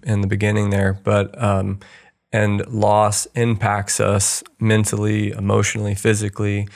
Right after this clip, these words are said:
It can impact us socially,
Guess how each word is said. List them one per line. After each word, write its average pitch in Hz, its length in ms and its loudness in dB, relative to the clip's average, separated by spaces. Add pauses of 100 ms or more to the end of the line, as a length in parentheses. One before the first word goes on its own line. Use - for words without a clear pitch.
(260)
It 110 140 -4
can 104 400 -2 (180)
impact 104 540 -2
us 98 160 -2
socially, 107 680 0